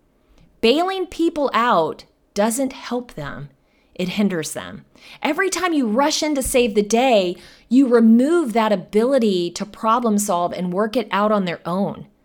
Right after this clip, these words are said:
So you might have a cape on and you might be doing a great thing in your mind,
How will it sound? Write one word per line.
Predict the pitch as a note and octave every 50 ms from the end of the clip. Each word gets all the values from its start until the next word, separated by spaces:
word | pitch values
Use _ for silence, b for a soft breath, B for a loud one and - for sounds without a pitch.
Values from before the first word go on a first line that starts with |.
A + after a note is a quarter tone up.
| b b b b b b b b b
So | b - C4 A#3 A3+
you | A3 G#3+ A3+ C#4 F4 F#4+ F#4+
might | F#4+ F#4 F4+
have | D4+ D#4+ D#4+ D#4
a | D4
cape | C#4 - D#4+ D#4 D#4 D#4
on | A3 G3+ F#3+ F#3 F#3+ G3
and | G3 G3+ E3+ E3+ F3 G3
you | B3+ D#4+
might | E4 D#4+ D4+ B3
be | C4+ A#3+
doing | B3+ C4+ B3 A3+
a | G#3
great | G#3 A3 A3 G#3 - -
thing | - A#3 A#3 A3 G3+ F#3 F3+
in | - - E3 E3 E3 E3
your | F#3 B3 G4+ A4+
mind, | E4 F#3+ E3 D#3 D3+ C#3+ C#3+ D#3 E3 E3+ - -